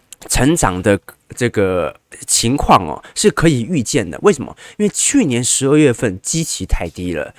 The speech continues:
而今年一月份消费者物价指数又太高了，所以造成啊，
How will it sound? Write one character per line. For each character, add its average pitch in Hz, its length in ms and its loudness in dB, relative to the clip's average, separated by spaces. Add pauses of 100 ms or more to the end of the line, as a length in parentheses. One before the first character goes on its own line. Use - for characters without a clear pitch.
而 147 160 0
今 208 340 0
年 135 220 2
一 185 180 2
月 175 220 2
份 98 280 -4
消 - 380 0
费 139 160 0
者 76 120 -8
物 139 120 0
价 117 160 2
指 - 120 -12
数 104 120 -6
又 127 260 2
太 - 200 -2
高 92 220 0
了， 80 140 -6
所 180 140 0
以 143 80 -4
造 185 260 2
成 87 280 -8
啊， 87 160 -4